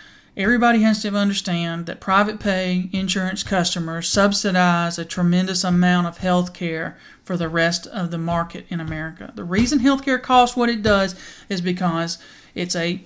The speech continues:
it's a negotiation between facilities and private healthcare to basically make up what the loss that facilities have for three groups of people.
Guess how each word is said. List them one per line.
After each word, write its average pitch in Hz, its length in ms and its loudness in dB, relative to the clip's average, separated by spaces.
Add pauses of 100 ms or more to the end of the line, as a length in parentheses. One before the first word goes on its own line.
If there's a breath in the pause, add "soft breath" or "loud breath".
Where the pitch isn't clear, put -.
it's 196 200 -4
a 175 100 0
negotiation 202 1080 4
between 175 440 -2
facilities 220 640 -2
and 180 100 -4
private 208 300 -2
healthcare 185 720 -2 (460 loud breath)
to 202 120 0
basically 208 500 4
make 185 380 6
up 180 340 2
what 190 560 2
the 185 100 2
loss 185 680 2
that 170 260 -6
facilities 202 680 -2
have 170 520 0
for 180 320 0
three 196 260 0
groups 190 300 0
of 180 80 -8
people. 180 460 -6